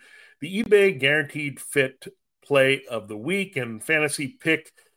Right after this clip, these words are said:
here for you, and we're gonna do it all season long here on Locked On Fantasy Football, whether you're prepping for a D F S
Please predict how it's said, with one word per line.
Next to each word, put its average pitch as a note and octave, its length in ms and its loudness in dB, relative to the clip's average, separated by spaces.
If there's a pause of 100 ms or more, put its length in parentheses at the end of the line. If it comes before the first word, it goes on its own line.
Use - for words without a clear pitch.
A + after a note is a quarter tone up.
(300)
here D3+ 380 2
for G3+ 400 4
you, A3 200 2
and F3+ 120 2
we're B3 120 0
gonna A#3+ 120 -2
do A3 120 -2
it - 80 -12
all F3+ 300 6
season D3+ 380 -6
long C3 300 0
here B2 160 -2
on A#2 340 -4
Locked A#2+ 320 -4
On A2 140 -6
Fantasy - 340 -10
Football, D#3+ 320 -2
whether E3+ 180 0
you're D#3 140 -4
prepping F#3+ 420 -2
for D#3+ 200 -2
a C3 80 -4
D D3+ 120 -2
F C#3 160 -4
S C3+ 340 -4